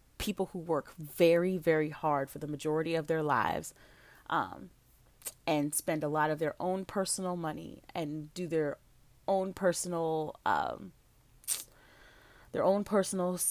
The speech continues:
uh, growth and, and, and own education and stuff like that, also known as teachers and educators, um, come together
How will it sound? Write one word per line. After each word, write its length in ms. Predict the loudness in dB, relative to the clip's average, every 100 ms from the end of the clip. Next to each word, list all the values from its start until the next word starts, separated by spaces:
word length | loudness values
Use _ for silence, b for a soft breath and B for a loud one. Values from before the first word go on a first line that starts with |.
| 0
uh, 300 | 6 6 6
growth 720 | 2 2 8 8 8 0 -8 -12 0
and, 520 | 2 4 2 -2 -8 -6
and, 180 | -6 -6 -4
and 160 | -4 2
own 240 | 2 2
education 600 | 2 2 2 -2 -2 -2
and 100 | -4
stuff 160 | -2 -2
like 140 | -2
that, 240 | 0 0 -2 _ -2 4
also 220 | 4 6
known 180 | 4 4
as 160 | 4
teachers 520 | 2 -2 -2 -4 -4 -4
and 120 | 0
educators, 600 | 0 0 -2 0 0 -2 B B B B B
um, 280 | 4 4 2
come 280 | 0 2 2
together 640 | 2 2 4 4 0 -4